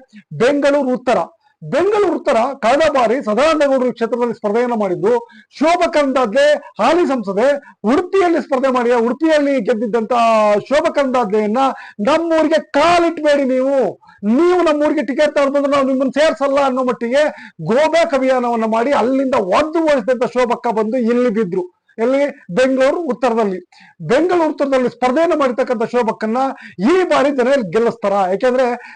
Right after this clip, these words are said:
ಕಾಂಗ್ರೆಸ್ ಇಂದ, ಆ, ರಾಜು, ರಾಜು ಗೌಡ ಅಂತ ಯಾರಿದ್ದಾರೆ ಅವ್ರು ಸ್ಪರ್ಧೆಯನ್ನು ಮಾಡಿದ್ರು. already ಒಮ್ಮೆ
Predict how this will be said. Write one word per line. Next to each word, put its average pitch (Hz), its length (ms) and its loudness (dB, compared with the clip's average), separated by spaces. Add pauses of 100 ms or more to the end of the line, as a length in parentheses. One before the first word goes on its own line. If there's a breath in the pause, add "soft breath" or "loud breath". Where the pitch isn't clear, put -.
(120)
ಕಾಂಗ್ರೆಸ್ 269 520 0
ಇಂದ, 233 200 -2 (460 loud breath)
ಆ, 233 120 2 (460)
ರಾಜು, 277 460 0
ರಾಜು 262 400 0
ಗೌಡ 269 200 2
ಅಂತ 247 180 -2
ಯಾರಿದ್ದಾರೆ 226 340 0
ಅವ್ರು 277 180 2
ಸ್ಪರ್ಧೆಯನ್ನು 240 380 -2
ಮಾಡಿದ್ರು. 240 240 -2
already 285 340 2
ಒಮ್ಮೆ 285 160 2